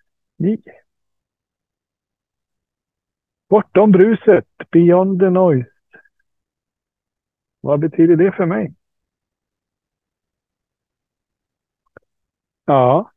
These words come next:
När jag först fick nys om det här, det var då genom en coach som heter Michael Neal. Jag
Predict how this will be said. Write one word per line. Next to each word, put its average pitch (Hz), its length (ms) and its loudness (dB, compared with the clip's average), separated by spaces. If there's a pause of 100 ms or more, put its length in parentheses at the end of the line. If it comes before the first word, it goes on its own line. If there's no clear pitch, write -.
(1500)
När 143 100 -8
jag 151 200 -2
först - 480 -6 (500)
fick - 380 -8
nys 156 540 -8
om 196 140 -4
det 175 120 0
här, 139 160 -2
det 156 120 -6
var 151 280 -8
då 156 220 -2
genom 151 340 -4 (1800)
en - 180 -12
coach 147 460 -4 (680)
som - 100 -10
heter 135 160 -6
Michael 131 380 -4
Neal. 156 200 -6 (1800)
Jag - 100 -10